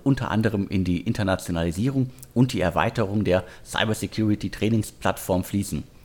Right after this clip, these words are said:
Auch eine Produkterweiterung mit Fokus auf Remote Work ist geplant. Also wir reden hier gleich über mehrere Trendthemen. Wie gesagt, Cybersecurity, Sicherheit,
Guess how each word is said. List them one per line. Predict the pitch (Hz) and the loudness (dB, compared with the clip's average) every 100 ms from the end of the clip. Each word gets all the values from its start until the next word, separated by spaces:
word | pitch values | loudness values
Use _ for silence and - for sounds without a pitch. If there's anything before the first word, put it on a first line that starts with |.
| - | -6
Auch | - - | 0 0
eine | - 92 | 2 -2
Produkterweiterung | - 87 143 - 87 - - 101 90 | 0 2 2 2 0 0 -2 -2 -2
mit | 85 | -2
Fokus | - 120 104 - | 0 0 -2 -2
auf | 90 - | -4 -2
Remote | 90 87 107 101 | 0 2 2 2
Work | 95 98 - | 4 2 0
ist | - | -10
geplant. | - - 71 58 - - - - | -10 -6 -6 -6 -10 -20 -20 -4
Also | 85 98 98 - - | 0 0 -2 -6 -6
wir | 92 90 | -2 2
reden | 98 101 | 2 4
hier | 95 | 2
gleich | 90 87 - | 4 2 0
über | 110 87 82 - | 0 2 2 -2
mehrere | 151 90 110 101 90 87 | 2 6 6 6 4 0
Trendthemen. | - 90 82 87 76 64 - - - | 0 0 2 0 -2 -2 -8 -18 -6
Wie | 90 | -2
gesagt, | 87 82 76 - - - | 0 0 0 -6 -14 -18
Cybersecurity, | - 95 107 107 98 - 107 101 - 104 - - - - - - - - - | -4 0 2 0 -2 0 2 2 2 0 -2 -12 -20 -20 -20 -20 -20 -20 -12
Sicherheit, | - 110 101 87 92 - | -6 2 4 4 2 0